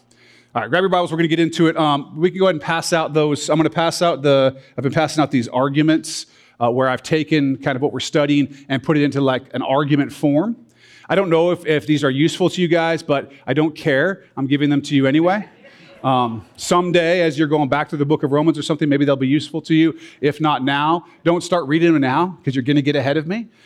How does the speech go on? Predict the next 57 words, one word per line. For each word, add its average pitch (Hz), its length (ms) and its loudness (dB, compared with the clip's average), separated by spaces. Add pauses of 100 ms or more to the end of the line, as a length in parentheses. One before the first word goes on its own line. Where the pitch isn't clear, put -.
(180)
Uh, 135 120 0
but 135 120 0
these 160 160 0
are 160 40 0
for 165 100 -6
you. 160 100 2
If 151 80 -2
you're 160 120 0
online, 156 500 0
the 131 100 -2
link 151 240 2
is 156 140 0
there 143 240 0
for 135 140 -4
you 127 100 0
to 131 80 0
click 143 260 -2
onto 131 200 0
that 123 260 0
or 117 140 -6
to 120 80 -10
download 120 420 0
it 113 80 -4
or 117 80 -4
to 113 100 -6
do 113 380 -2 (520)
however 139 400 0
the 123 140 -2
computer 120 360 -2
stuff 98 260 -6
works, - 360 -12
you 120 60 -4
could, 117 180 -2
you 120 80 -8
guys 120 180 -2
can 117 80 -4
do 107 80 -2
that. 82 200 -6 (180)
All 147 80 0
right. 123 140 -4 (1700)
Let's 156 160 0
pray 160 180 0
as 135 120 -6
we 135 60 -2
get 127 80 -4
started. 117 280 -4
Father, 139 300 0
I 135 60 0
just 123 220 -10
thank 135 240 -4
you 123 80 0
for 120 300 -2
your 117 220 -6
word. 123 300 -4 (1700)
I 120 80 -2
thank 135 360 -4
you 123 340 -2